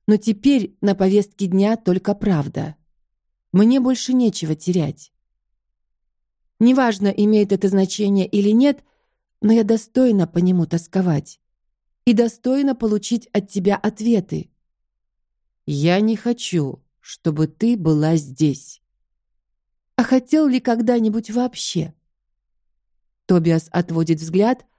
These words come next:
но я перехватываю его взор. Давай винить чёртовы секреты,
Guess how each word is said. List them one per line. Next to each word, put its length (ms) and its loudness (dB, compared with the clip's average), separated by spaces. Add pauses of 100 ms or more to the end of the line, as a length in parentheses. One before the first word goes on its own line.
(400)
но 100 4
я 180 4
перехватываю 800 -2
его 280 0
взор. 460 -6 (1400)
Давай 340 2
винить 380 2
чёртовы 480 -2
секреты, 720 -2